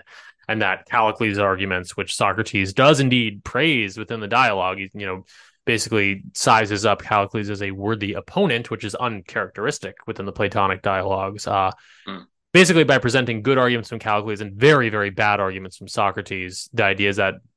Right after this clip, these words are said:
Speaker 1: Plato was purposely hiding something between the lines, uh, which is fascinating. It's, it's, um, kind of picked up from the Straussian school of reading between the lines. It's obviously a heterodox reading of the Gorgias, but, uh,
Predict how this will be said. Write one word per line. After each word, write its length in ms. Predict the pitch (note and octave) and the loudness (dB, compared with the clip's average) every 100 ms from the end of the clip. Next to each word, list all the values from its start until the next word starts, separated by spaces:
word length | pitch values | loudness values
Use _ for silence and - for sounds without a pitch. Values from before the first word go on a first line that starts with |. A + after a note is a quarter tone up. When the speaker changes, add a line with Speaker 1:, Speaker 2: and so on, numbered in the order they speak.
| - | -8
Speaker 1:
Plato 340 | - G#2 F#2+ | -2 0 0
was 160 | G2 F#2+ | -2 -6
purposely 680 | - B2+ A#2+ A#2 - G2+ | -2 0 2 0 -2 -4
hiding 360 | F#2+ G2+ F#2+ F#2 | -2 -2 -2 -6
something 540 | - F#2+ - F#2 F#2 - _ _ _ _ - | -8 -10 -8 -10 -12 -18 _ _ _ _ -8
between 300 | G2+ G2+ F#2 | -4 -2 0
the 60 | |
lines, 520 | F2+ F#2 G2+ G2 G2 | 0 0 0 -4 -4
uh, 200 | - G#2 | -2 -2
which 200 | G2 A2 | -2 -2
is 300 | A2 G2+ - - _ _ | -4 -4 -10 -16 _ _
fascinating. 600 | A#3 A#3+ - A#2 G2 F#2+ | 6 6 6 2 2 2
It's, 180 | G#2 - | 0 2
it's, 240 | B2+ A#2+ | 0 2
um, 560 | C3 A#2 G#2+ G#2 G2+ G2 _ _ _ _ _ _ _ _ - | 4 6 4 2 -4 -8 _ _ _ _ _ _ _ _ -8
kind 140 | - B2+ | -2 -2
of 100 | - | -2
picked 220 | - - | -4 -2
up 80 | - | -4
from 100 | B2+ | -6
the 60 | |
Straussian 580 | A2+ B2+ A2 G#2+ A2 G#2 | -4 0 2 0 -6 -10
school 380 | - A2+ G2+ G2 | -12 -8 -6 -4
of 160 | F#2+ | -6
reading 260 | G2+ G2 F#2+ | -6 -8 -8
between 280 | G2 - G2 | -10 -8 -6
the 60 | |
lines. 460 | F#2+ G2 F#2+ G2 F#2+ | 0 2 2 0 -2
It's 140 | G2 | -2
obviously 600 | - A2 A2+ G#2 A2+ G2 - - - | 2 4 4 2 0 0 -2 -12 -8
a 80 | B2 | -4
heterodox 800 | - D3+ D3+ B2+ A2 G2 - - _ _ - | 2 4 6 4 4 2 0 -12 _ _ -8
reading 280 | B2 A#2+ A2 | -4 -4 -4
of 100 | G2 | -6
the 80 | |
Gorgias, 600 | G2+ G#2 G#2+ G2 F2+ F2+ | -6 -4 -4 -4 -8 -8
but, 280 | - G2 F#2 | -6 -4 -2
uh, 140 | F#2 | -2